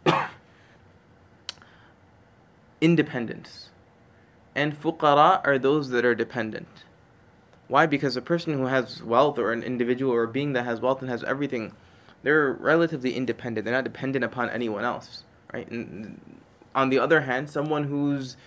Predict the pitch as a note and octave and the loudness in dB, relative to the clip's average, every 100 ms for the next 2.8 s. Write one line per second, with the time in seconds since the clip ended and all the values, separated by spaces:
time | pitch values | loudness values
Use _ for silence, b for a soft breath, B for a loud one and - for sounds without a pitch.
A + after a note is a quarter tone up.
0 | b - C#3 B2+ C3+ G3+ C#3+ D3+ F#3 B | b -8 -4 -2 -2 0 0 -2 -6 B
1 | B C3+ C3 C3+ - E3 E3 A#2 - - | B -6 0 -2 0 0 2 -2 -8 -18
2 | - - A#2+ A#2 C#3+ C#3+ - | -12 -10 -6 -4 -4 -4 -4